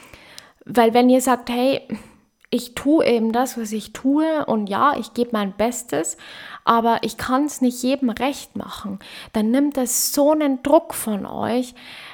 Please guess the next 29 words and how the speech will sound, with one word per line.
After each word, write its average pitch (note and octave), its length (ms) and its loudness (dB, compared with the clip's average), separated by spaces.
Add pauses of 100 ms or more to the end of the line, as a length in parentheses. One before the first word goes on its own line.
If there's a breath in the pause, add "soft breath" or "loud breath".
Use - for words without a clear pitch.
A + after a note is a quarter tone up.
(240 loud breath)
Ähm, A3 540 0 (540)
und B3 240 4
glaubt A#3 480 4
es - 200 -2
mir, G#3 200 0
die A3+ 160 0
Menschen A#3+ 560 2
gewöhnen B3 640 4
sich - 320 -4
auch F#3+ 240 -2
daran, F#3 540 -2
ja, G#3+ 240 4
auch - 180 2
wenn B3+ 140 4
ihr B3 100 4
das A#3 160 -4
jetzt A#3 240 -4
lange A#3 340 0
anders C4+ 380 -2
gemacht C#4 500 -2
habt, F#3+ 160 -8
aber - 140 -6
die A3+ 140 -2
Menschen B3 420 -2
gewöhnen C4+ 480 0
sich G#3+ 260 -8
dran. G3 280 -8 (560 loud breath)
Und B3 100 4
natürlich C4+ 600 2